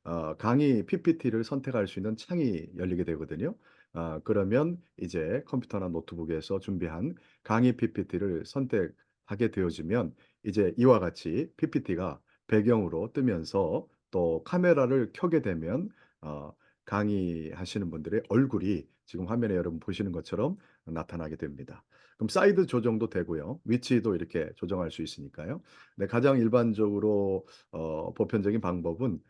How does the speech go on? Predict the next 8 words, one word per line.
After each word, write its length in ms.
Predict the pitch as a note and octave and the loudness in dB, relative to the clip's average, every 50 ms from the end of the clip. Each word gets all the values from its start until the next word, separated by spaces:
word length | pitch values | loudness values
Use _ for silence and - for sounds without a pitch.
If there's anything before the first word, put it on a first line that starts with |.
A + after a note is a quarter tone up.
| _ _ - | _ _ -8
지금 280 | - A2 G2+ A2 G#2 | -4 -2 0 0 0
제가 240 | F#2+ - F#2 F2+ F2 | 0 0 0 0 -2
화면에서 440 | F2 G#2+ A#2+ A#2 A2 G2 F#2 F2 - | -2 -2 -2 -2 0 -2 -2 -4 -4
보여드린 420 | - F#2+ F2+ F2 E2 F2+ E2 E2 | -4 -2 -2 0 -2 -2 -4 -4
것처럼, 560 | D#2+ E2 - - - E2+ F2+ G2+ A#2+ D3+ F3+ F3+ - _ _ _ _ _ _ - | -8 -8 -8 -8 -8 -6 -4 -2 -2 -4 -4 -8 -12 _ _ _ _ _ _ -10
어, 200 | E2 D#2+ D#2 - | -6 -6 -4 0
오른쪽 440 | - G#2+ A#2+ B2 B2 A2+ - B2+ A#2+ - | 4 6 6 6 6 4 2 -2 -2 -2
하단에, 640 | - - D#3+ D#3+ D3+ C3 F#2+ D#2+ D2+ D#2 A2+ D#3+ | -4 -4 0 2 2 2 0 -4 -4 -4 -4 -6